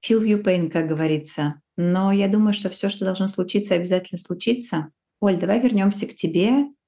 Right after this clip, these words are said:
Супер интересно, как устроено проектирование, когда нужно учесть огромное количество вузовских требований. Не в обиду Д П О,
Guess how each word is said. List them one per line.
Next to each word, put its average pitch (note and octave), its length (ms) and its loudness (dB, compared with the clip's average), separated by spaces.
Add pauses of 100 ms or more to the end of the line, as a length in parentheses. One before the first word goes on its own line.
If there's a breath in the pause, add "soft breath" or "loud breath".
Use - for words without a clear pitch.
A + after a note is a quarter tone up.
(100)
Супер F#3+ 360 -2
интересно, E3+ 540 0
как E3+ 300 -2
устроено E3 440 -2
проектирование, F3 720 -2
когда D#3 260 -2
нужно E3+ 300 0
учесть E3 400 -2
огромное E3 540 0
количество D#3 480 -2
вузовских D#3 560 -6
требований. C#3 640 -4 (320)
Не D#3 120 2
в D3+ 40 2
обиду D#3+ 460 -2
Д D3+ 140 0
П D3+ 120 -2
О, G3 340 2